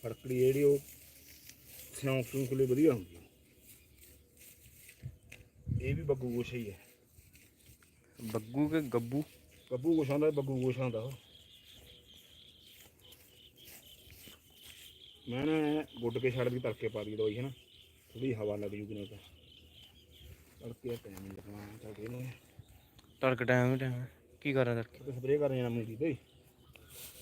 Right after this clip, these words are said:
Speaker 2: ਸਪਰੇਅ ਉਹ ਹੱਥ ਨਹੀਂ ਕਰ ਦਿੰਦੇ ਬਸ।
Speaker 1: ਹੂੰ।
Speaker 2: ਤਾਂ ਉਹ ਹੋ ਜੂ।
Speaker 1: ਇਹਨੂੰ ਸਪਰੇਅ ਕਰਕੇ ਆ ਕੇ ਪਾ ਦਿਆਂਗੇ।
Speaker 2: ਮੈਨੂੰ ਦੱਸ ਦਿਓ, ਮੈਂ ਘੋਲ ਕੇ
Speaker 1: ਚੱਲ ਤੈਨੂੰ ਦੱਸ ਦੂੰ,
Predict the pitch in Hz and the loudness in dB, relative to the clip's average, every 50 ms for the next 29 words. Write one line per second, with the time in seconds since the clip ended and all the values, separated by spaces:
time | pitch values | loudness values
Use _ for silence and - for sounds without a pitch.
0 | - - - - - - - - - - - - - 131 135 143 156 160 156 151 | -20 -18 -20 -20 -20 -20 -20 -20 -20 -20 -14 -10 -8 -2 2 6 6 8 8 8
1 | 147 143 139 - - - 139 131 123 107 101 101 95 101 104 107 110 110 110 110 | 8 6 4 2 -2 -2 0 0 0 0 -2 -6 -8 -8 -8 -6 -4 -4 -4 -4
2 | 104 104 120 120 - - - - - - - - - - 120 117 - _ - - | -6 -8 -8 -8 -10 -12 -14 -16 -20 -20 -20 -10 -4 -4 -4 -4 -6 _ -10 -6
3 | - 120 117 113 113 113 113 113 117 - - - - - - - - - - _ | -4 -4 -4 -4 -6 -6 -8 -8 -12 -14 -16 -20 -20 -18 -20 -20 -20 -20 -20 _
4 | - 101 - - - - - - - - - - - - - - - - - - | -20 -20 -20 -20 -20 -20 -20 -20 -20 -20 -20 -20 -20 -20 -20 -20 -20 -20 -20 -20
5 | - - - - - - - - - - - - - - - - - - - 131 | -20 -20 -20 -20 -18 -16 -14 -14 -14 -16 -18 -18 -18 -18 -18 -20 -20 -18 -12 -10
6 | 135 139 135 - - - - 123 123 143 139 147 135 131 - 127 123 120 120 123 | -10 -10 -10 -12 -16 -14 -10 -8 -6 -6 -6 -6 -8 -6 -4 -2 -2 -2 -2 -4
7 | 120 120 113 110 107 104 113 120 - - - - - - - - - - - - | -6 -6 -6 -6 -6 -6 -8 -10 -12 -12 -16 -18 -20 -20 -20 -20 -20 -20 -20 -20
8 | - - - - - - - - - 123 131 135 135 139 143 139 139 131 123 123 | -20 -20 -20 -20 -20 -20 -16 -4 4 8 10 10 12 12 12 12 12 12 10 6
9 | 123 127 123 123 - - 143 135 127 - - 123 107 104 - - - - - - | 6 6 6 6 6 6 6 6 6 4 2 -2 -2 -2 -8 -18 -20 -20 -20 -20
10 | - _ _ _ _ _ - - - - - - - - - - - - - - | -20 _ _ _ _ _ -20 -20 -20 -18 -16 -14 -12 -12 -10 -10 -12 -12 -14 -16
11 | - - - - - - - - - - - - - 135 139 127 135 139 139 139 | -18 -18 -18 -16 -16 -14 -12 -12 -10 -10 -10 -10 -8 -8 -4 -2 0 2 4 4
12 | 135 120 127 131 | 4 2 0 -2